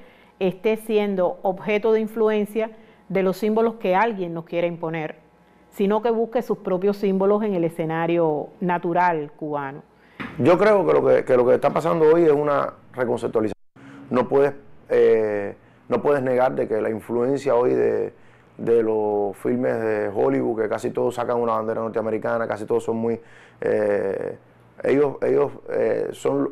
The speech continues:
Speaker 2: unos especialistas haciendo trabajo ideológico. Nosotros aquí, por un, por nosotros,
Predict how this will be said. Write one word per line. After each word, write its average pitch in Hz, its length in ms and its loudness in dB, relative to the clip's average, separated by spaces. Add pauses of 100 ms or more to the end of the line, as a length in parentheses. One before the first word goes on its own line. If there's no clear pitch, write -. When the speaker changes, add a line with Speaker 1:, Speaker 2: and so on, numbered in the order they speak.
Speaker 2:
unos 143 220 -2
especialistas 120 580 -2
haciendo 113 240 -2
trabajo 113 260 0
ideológico. 110 420 -2
Nosotros 113 360 -2 (380)
aquí, 127 600 0
por 120 140 0
un, 120 120 -2
por 117 140 -4
nosotros, 127 280 -2